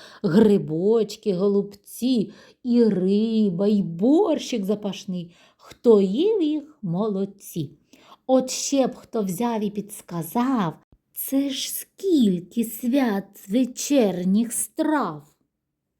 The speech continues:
В якому місті гожим в світ прийшло дитятко Боже? Вмить на мапі віднайдем славнозвісний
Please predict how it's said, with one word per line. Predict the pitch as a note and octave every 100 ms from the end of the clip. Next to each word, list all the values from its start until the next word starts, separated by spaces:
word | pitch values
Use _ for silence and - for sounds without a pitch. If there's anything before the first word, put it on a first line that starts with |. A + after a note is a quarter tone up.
| _ _ _ _ _ _ _
В | G#3 G3+ - - -
якому | A3+ A#3 - B3+ C4 D#4 B3 G3+ A3
місті | G3+ G#3+ D#4 B3+ - - F3+
гожим | D3 G3+ F3+ G3 A#3+ C4 E4 F4+ - _ _ _ _ _ _ _
в |
світ | - - D4 D#4+ C#4+ G#3 -
прийшло | - G3+ C4 A#3+ - B3 G3+
дитятко | F#3 A3 C4 B3 F#3+ E3+ - A#3+
Боже? | A3 B3+ E3 D3+ E3+ E3+ _ _ _
Вмить | - D#3+ D#3+ D#3+ E3 G#3 B3+ F3 -
на | E3+ F3+ F#3+
мапі | F3+ G3 A3 G3+ F3 - _ - E3+ D#3 C#3+ F#3+
віднайдем | F#3 E3+ D3+ D#3+ D#3 D3+ D3+ D3+ E3 F3 A#3+ E4 - _ _ _
славнозвісний | - G#3+ A#3 A3+ G3 E3+ E3 D#3 D3+ F3 E3+ E3+ F3+ A3 A#3+ - E4+ G4 G#4 A4+